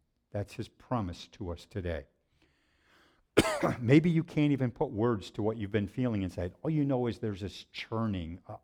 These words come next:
unsettledness inside of you. God alone says, "I will provide the lamb that's going to make the difference for you."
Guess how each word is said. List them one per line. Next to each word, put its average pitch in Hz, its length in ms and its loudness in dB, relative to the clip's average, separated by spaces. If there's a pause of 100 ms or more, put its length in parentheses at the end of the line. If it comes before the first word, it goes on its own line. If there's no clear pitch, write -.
unsettledness 120 1080 0
inside 107 400 -8
of 82 100 -12
you. 82 120 -18 (1080)
God 117 220 2
alone 98 440 -2
says, 82 360 -10 (180)
"I 113 380 -4
will 104 240 -2
provide 80 600 -8 (520)
the 98 320 2
lamb 78 400 -4 (600)
that's - 160 -12
going 87 220 -6
to 101 120 -4
make 85 260 -6
the 92 80 -6
difference 82 600 -10 (340)
for 95 140 -6
you." 80 220 -6